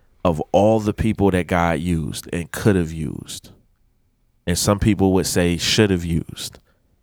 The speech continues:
he used Kanye to give everybody the answer, bruh. And not that people haven't been given the answer before.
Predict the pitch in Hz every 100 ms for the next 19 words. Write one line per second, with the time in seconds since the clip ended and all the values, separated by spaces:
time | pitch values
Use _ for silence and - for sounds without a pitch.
0 | _ _ _ _ _ _ 110 110 104 101
1 | 87 78 - - - 113 107 101 90 78
2 | - - _ _ _ _ _ _ _ _
3 | _ _ _ - 87 92 85 90 87 82
4 | 85 80 78 - 82 78 - - 50 50
5 | - _ - 104 127 147 151 135 - 131
6 | 135 123 110 110 98 101 101 98 95 -
7 | 90 - 82 82 78 -